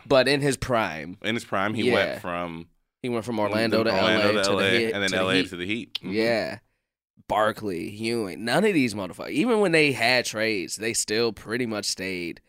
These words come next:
Speaker 2: Mm-hmm.
Speaker 1: within, 'cause, you know, Philly to the Rockets or the Suns, but that was before Barkley really became Barkley.
Speaker 2: Yeah.
Speaker 1: So, I don't know, man. It, that, I think this is gonna be very interesting
Speaker 2: Where
Speaker 1: to
Speaker 2: did Kareem start his career at?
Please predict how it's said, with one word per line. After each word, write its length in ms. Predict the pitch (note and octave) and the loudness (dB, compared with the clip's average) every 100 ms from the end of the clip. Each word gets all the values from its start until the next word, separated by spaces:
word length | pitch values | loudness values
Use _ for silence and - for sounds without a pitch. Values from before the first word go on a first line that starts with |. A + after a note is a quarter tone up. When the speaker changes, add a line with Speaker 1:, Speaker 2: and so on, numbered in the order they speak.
| _ | _
Speaker 2:
Mm-hmm. 240 | G2 F2 | -16 -10
Speaker 1:
within, 340 | E2 G#2+ A2 A2+ | -4 0 0 0
'cause, 300 | - G3 F#3+ | 0 0 2
you 120 | B3 | 2
know, 140 | F#3+ | 2
Philly 400 | C3+ - G#3+ F3 | 0 0 2 4
to 880 | D#3+ C3+ B2 A2+ G#2+ G#2 G2+ F2+ A#1+ - - _ _ _ _ _ _ | 2 2 2 2 -2 -2 -4 -6 -10 -12 -16 _ _ _ _ _ _
the 100 | B2+ | -2
Rockets 640 | A2 G2 F2+ - C#2 - - | 0 -2 -4 -8 -8 -8 2
or 260 | D#3 C#3+ C3 | 4 6 4
the 140 | A#2+ | 2
Suns, 560 | - B2 A2 F#2+ F2 - | 2 0 0 -4 -8 -4
but 320 | B2+ B2 - | 0 0 0
that 100 | B3 | -2
was 140 | B2 | 0
before 280 | A2 - F#2+ | -2 -6 -6
Barkley 400 | E2+ E2+ - G#2+ | -6 -10 -8 -10
really 300 | E2+ E2 D#2+ | -8 -12 -12
became 380 | C2 - C#2+ C2+ | -14 -14 -14 -12
Barkley. 440 | A1+ G#1+ - G#1+ _ | -12 -12 -14 -18 _
Speaker 2:
Yeah. 380 | F2 F2+ D#2 B1+ - - | -6 -4 -4 -8 -14 -8
Speaker 1:
So, 440 | - B2+ A#2 - | 2 4 4 0
I 140 | - A3 | -2 0
don't 140 | B3 | 2
know, 160 | G#3 D#3+ | 2 2
man. 240 | A2 A2 | 0 0
It, 180 | D3 B2+ | 0 0
that, 380 | A#2+ D#3+ E3+ - _ | 2 4 2 -2 _
I 120 | B2 | -8
think 240 | E3 E3 B2+ | -4 -4 -2
this 180 | B2+ | -4
is 80 | B2+ | -4
gonna 160 | B2 A2+ | -4 -2
be 180 | A2 A2 | 0 -2
very 380 | G2+ G#2 G#2 | -2 -4 -4
interesting 420 | F#2+ - F#2+ F#2 E2+ | -8 -10 -10 -10 -2
Speaker 2:
Where 140 | D3 | -2
Speaker 1:
to 80 | A#3+ | -2
Speaker 2:
did 80 | - | -6
Kareem 340 | D#3+ C#3+ D#3 | -6 -4 -4
start 260 | - C#3 C#3 | -4 -4 -4
his 120 | C#3 | -8
career 380 | - C#3 C#3+ D3 | -8 -6 -4 -4
at? 220 | D#3 | -4